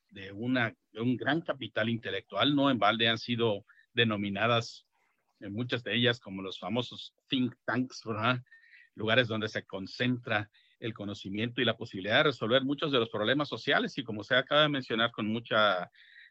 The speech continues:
eh, con mucha certeza, eh, si la investigación no sirve para, y la innovación no sirven para resolver problemas sociales, pues no nos sirven, ¿no?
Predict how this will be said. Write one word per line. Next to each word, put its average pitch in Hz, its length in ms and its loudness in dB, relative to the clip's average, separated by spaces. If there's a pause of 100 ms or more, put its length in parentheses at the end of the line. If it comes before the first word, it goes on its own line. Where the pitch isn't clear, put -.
(140)
eh, - 320 -12 (380)
con 95 120 -12
mucha 110 200 -2
certeza, 123 600 -4 (400)
eh, 95 300 -12
si - 480 -6
la 107 400 2
investigación 107 720 -2
no 131 80 2
sirve 127 340 2
para, 90 320 -4
y 90 220 -6
la 95 100 -4
innovación 98 420 -2
no 104 100 -2
sirven 117 280 0
para 95 200 -4
resolver 101 600 -2 (100)
problemas 110 380 -2
sociales, 107 400 -2
pues 92 140 -12
no 104 100 -4
nos 98 140 -6
sirven, 82 340 -10
¿no? 107 240 -8